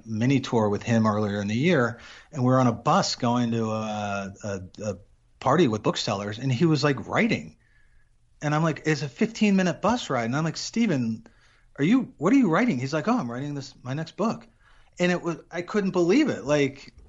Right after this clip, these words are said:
in a fifteen-minute stretch, he's, it's important enough to him, uh, to always be writing that he has got his notebook out and, and he's going, and he's writing some dialogue scene. I couldn't believe it. It's the farthest thing from my mind, but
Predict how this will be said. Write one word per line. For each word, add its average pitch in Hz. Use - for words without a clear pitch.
in 165
a 156
fifteen-minute 190
stretch, -
he's, 156
it's 143
important 180
enough 156
to 147
him, 127
uh, 135
to -
always 151
be 151
writing 151
that 127
he 147
has 151
got 139
his 143
notebook 139
out 160
and, 135
and 135
he's 143
going, 131
and 127
he's 131
writing 139
some 139
dialogue 127
scene. 104
I 98
couldn't 143
believe 143
it. -
It's -
the 143
farthest 165
thing 170
from 165
my 160
mind, 139
but 147